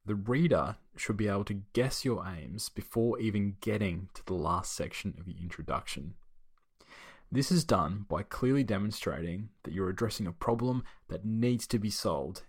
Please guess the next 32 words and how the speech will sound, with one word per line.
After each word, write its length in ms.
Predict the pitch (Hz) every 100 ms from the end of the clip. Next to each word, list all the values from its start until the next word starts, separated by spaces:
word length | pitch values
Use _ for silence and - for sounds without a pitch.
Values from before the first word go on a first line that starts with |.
| -
in 140 | 110
a 40 | 92
specific 720 | - 95 - - - 110 -
way. 340 | 78 65 - - - _ _ _ _ - _ _ - - - -
When 180 | 117 117
reading 260 | 127 151 165
through 200 | - 104
the 100 | 101
introduction, 600 | 90 98 104 - 101 95
the 60 |
reader 280 | 98 107 120
should 220 | 113 110
be 80 | 98
thinking 320 | 95 104 98
something 300 | 95 95 71
like, 340 | 101 98 98 - - -
"Someone 460 | - 156 175 175
needs 220 | 160 165
to 120 | - 147
do 380 | 135 151 156 -
this 200 | 139 143
type 320 | - 117 117
of 140 | 131 127
research," 580 | 202 - 98 76 -
before 360 | 110 - 131 139
they 120 | 135
even 300 | 113 110 110
get 280 | 101 113 101
to 80 | -
the 60 | 101
last 320 | 95 95 -
paragraph. 800 | - 92 90 85 65 - -